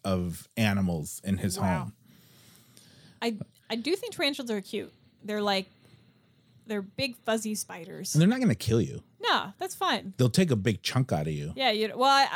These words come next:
Speaker 2: I think they're cute. I don't wanna be bit by one ever. But, you know,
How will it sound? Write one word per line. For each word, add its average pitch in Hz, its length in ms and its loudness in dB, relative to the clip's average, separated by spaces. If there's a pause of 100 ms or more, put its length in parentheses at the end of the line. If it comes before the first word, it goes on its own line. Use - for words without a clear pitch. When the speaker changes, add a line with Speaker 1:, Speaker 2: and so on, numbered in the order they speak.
(160)
Speaker 2:
I 285 80 0
think 339 180 -6
they're 320 100 -6
cute. 262 200 -8
I 254 40 2
don't 247 100 0
wanna 233 160 -2
be 214 100 -2
bit 196 180 -4
by 170 120 -4
one 175 160 -8
ever. 196 320 -8 (500)
But, 214 220 4
you 226 100 4
know, 190 220 0